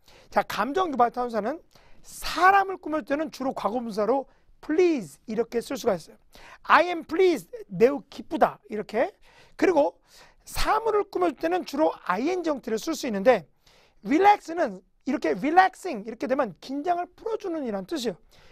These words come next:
그래서 분위기가 긴장을 풀어주는 게 뜻이 되니까 정답이 여기서는 D 문제가 이천십오 년 일월에 출제가 됩니다.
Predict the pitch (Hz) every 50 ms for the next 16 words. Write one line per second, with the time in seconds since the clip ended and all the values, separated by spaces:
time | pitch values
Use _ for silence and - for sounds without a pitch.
0 | - - 359 339 - 285 - _ - - 320 392 415 403 370 370 370 277 - 277
1 | 285 302 349 339 330 339 339 349 330 311 320 302 269 330 320 - _ - 392 370
2 | 370 339 220 240 262 269 262 - 311 320 330 _ _ _ _ _ _ - - -
3 | 277 294 311 294 269 247 214 185 196 220 240 262 254 - - _ - - - -
4 | - 330 349 359 294 240 226 214 233 214 220 233 277 330 - _ _ _ _ _
5 | _ _ _ - 277 - - - 349 339 262 330 - - _ _ - 294 320 339
6 | 311 262 220 _ _ _ _ _ _ _ _ _ - 285 330 349 311 262 220 240
7 | 269 269 - - 302 - 285 262 269 262 254 240 233 214 196 160